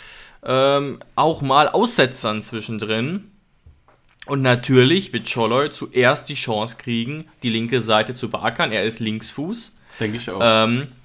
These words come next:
Speaker 1: und Kabak muss sich jetzt erstmal hinten anstellen. Ich kann mir auch auf Grundlage der Testspiele nicht vorstellen, dass zum Beispiel ein Vogt außen vor ist.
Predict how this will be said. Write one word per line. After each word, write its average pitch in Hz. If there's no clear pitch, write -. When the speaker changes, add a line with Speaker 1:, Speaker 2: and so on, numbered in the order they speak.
Speaker 1:
und 120
Kabak 117
muss 127
sich 135
jetzt 135
erstmal 120
hinten 127
anstellen. 92
Ich 127
kann 131
mir 139
auch 131
auf 135
Grundlage 135
der 120
Testspiele 123
nicht 131
vorstellen, 151
dass 127
zum 120
Beispiel 110
ein 110
Vogt -
außen 143
vor 139
ist. 220